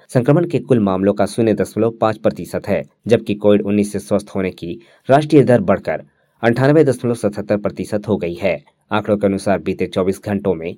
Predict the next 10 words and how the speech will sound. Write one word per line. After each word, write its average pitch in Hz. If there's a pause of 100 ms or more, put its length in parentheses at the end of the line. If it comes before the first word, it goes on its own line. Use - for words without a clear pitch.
(260)
कोविड 147
उन्नीस 139
का 127
इलाज 101
करा 95
रहे 95
मरीजों 92
की 95
संख्या 98
में 80